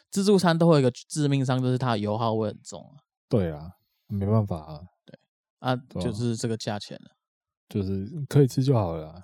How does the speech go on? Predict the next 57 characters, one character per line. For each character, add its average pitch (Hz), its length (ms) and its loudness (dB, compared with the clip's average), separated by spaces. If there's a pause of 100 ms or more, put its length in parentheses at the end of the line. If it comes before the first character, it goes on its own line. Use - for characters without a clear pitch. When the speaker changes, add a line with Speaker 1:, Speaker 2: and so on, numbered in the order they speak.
Speaker 1:
对， 120 180 -2
就 135 140 0
是 175 140 0
吃 170 200 2
粗 160 200 2
饱， 113 260 4
然 117 80 0
后 160 100 2
你 127 100 0
又 135 120 2
觉 127 100 -2
得， 113 240 2
啊， 123 200 -2
又 131 160 4
满 104 200 -8
足 104 320 -12 (440)
到 127 140 2
我 107 100 -4
小 110 180 -8
小 107 220 -10
的 98 40 -10
需 98 240 -14
求， - 240 -12
就 117 80 -4
是 120 80 0
我 110 60 -2
不 110 100 -8
喜 110 120 -12
欢 98 120 -10
吃 - 140 -12
冷 - 120 -14
的。 - 300 -20 (200)
Speaker 2:
嗯。 87 480 2
Speaker 1:
所 - 120 -8
以 110 140 0
就 113 140 0
觉 98 140 -6
得 101 120 -6
对 110 180 0
这 107 140 -6
个 104 80 -10
评 104 220 -12
价 117 120 -10
就 104 140 -10
蛮 - 260 -14
高 - 120 -20 (140)
的。 98 80 -12
Speaker 2:
嗯， 78 500 -12 (460)
你 107 140 2
那 147 120 8
个 135 80 8
便 127 180 4
当 113 180 4
一 101 60 -2
个 98 100 2
多 87 220 -2
少？ 85 260 -10